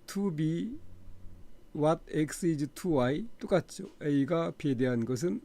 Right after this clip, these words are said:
X가 Y에 대한 것과 같다. As X is to Y, so is A to B. X가 Y에 대한 것처럼 A는 B에 대한다.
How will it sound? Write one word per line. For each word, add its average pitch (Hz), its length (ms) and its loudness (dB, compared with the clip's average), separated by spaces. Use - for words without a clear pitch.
X가 147 540 0
Y에 127 300 2
대한 117 260 0
것과 120 260 -4
같다. 143 400 -8
As 196 680 8
X 185 320 2
is 180 300 2
to 208 420 0
Y, 131 440 4
so 151 560 4
is 170 400 2
A 170 300 6
to 185 180 -2
B. 117 320 2
X가 180 640 2
Y에 156 340 6
대한 151 260 4
것처럼 160 580 0
A는 147 440 4
B에 147 320 2
대한다. 113 760 -4